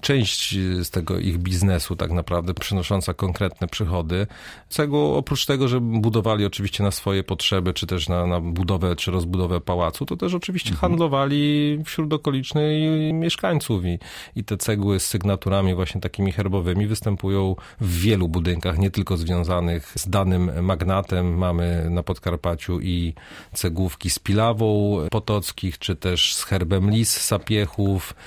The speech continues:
Speaker 1: z Szreniawą rodziny Lubomirskich.
Speaker 2: Ma pan w swoich zbiorach takie cegły?
Speaker 1: E, tak, tak, akurat te, te posiadam. Z tych herbowych podkarpackich to ten, e, właśnie Alfred Potocki jest <laughs> tutaj taki mocno poszukiwany. To nie, nie tylko się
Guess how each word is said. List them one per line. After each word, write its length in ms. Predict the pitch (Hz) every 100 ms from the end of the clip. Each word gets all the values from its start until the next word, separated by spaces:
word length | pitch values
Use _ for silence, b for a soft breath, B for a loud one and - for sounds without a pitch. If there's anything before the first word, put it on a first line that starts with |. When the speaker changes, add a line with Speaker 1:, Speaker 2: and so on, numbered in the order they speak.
| B -
Speaker 1:
z 100 | -
Szreniawą 920 | - 101 101 107 107 107 107 104 98
rodziny 600 | 85 104 92 104 101 101
Lubomirskich. 880 | 98 95 101 104 98 - - 98 98
Speaker 2:
Ma 80 | 87
pan 160 | 90
w 40 | 82
swoich 340 | - 98 101
zbiorach 360 | 104 98 107 120
takie 260 | 110 113
cegły? 280 | 110 107 113 104
Speaker 1:
E, 100 | 101
tak, 400 | - - - -
tak, 220 | - -
akurat 440 | 120 - 90 -
te, 120 | - - 123 B B B
te 100 | 113
posiadam. 540 | - 95 - 101 92 92
Z 80 | -
tych 140 | 104
herbowych 480 | - 113 135 127 -
podkarpackich 680 | 113 - 107 110 101 - 95
to 60 |
ten, 240 | 98 92 92
e, 280 | 92 92
właśnie 420 | 90 90 90 87 85 87 92
Alfred 400 | - 95 - 90
Potocki 480 | - 90 82 - -
jest 140 | 82 - 117
<laughs> 60 | -
tutaj 180 | - 120
taki 240 | - -
mocno 440 | 92 90 92 - 95
poszukiwany. 720 | 98 - 85 90 90 87 85 B B B B -
To 140 | - 92
nie, 160 | 80
nie 140 | 101 101
tylko 340 | 110 - 95
się 260 | - 92